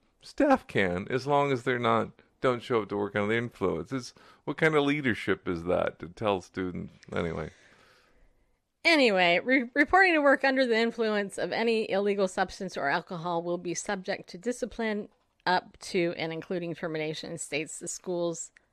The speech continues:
Speaker 2: employee handbook. Falwell resigned in August after Reuters reported he and his wife had a long-term sexual relationship with a young man whom they were,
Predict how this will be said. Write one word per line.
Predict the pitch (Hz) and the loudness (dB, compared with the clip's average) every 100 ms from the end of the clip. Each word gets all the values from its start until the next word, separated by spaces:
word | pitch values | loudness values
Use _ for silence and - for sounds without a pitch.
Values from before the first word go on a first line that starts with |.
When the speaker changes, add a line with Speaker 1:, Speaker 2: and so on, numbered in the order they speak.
| _ | _
Speaker 2:
employee | 170 - 185 170 160 147 - | -14 -8 -4 -2 -4 -4 -2
handbook. | 185 151 127 - - - - - - - - _ - | -2 -2 -8 -12 -16 -20 -20 -20 -20 -20 -20 _ 2
Falwell | 269 277 277 269 247 | 6 6 6 4 4
resigned | 208 190 202 220 202 | 2 0 -2 -2 0
in | 170 | 0
August | 196 220 247 - | 0 2 0 0
after | - 175 175 | -4 -4 -4
Reuters | 165 196 220 202 202 - | -2 0 2 2 0 -2
reported | 175 - 202 190 180 | -10 -2 0 0 -4
he | 202 | -4
and | 180 | -4
his | 165 | -4
wife | 170 180 185 | -2 -2 -2
had | 190 170 | -4 -4
a | |
long-term | 165 175 180 - 196 170 | -4 -4 -6 -6 -6 -6
sexual | - 190 - 185 | -6 -8 -6 -6
relationship | 165 170 214 - 208 - 202 | -4 0 0 0 -4 -4 -4
with | 170 156 | -4 -2
a | |
young | 156 165 170 | 0 -2 -2
man | 214 220 220 | -2 0 -2
whom | 196 175 | -2 -2
they | 160 165 | -2 0
were, | 156 151 | 0 -2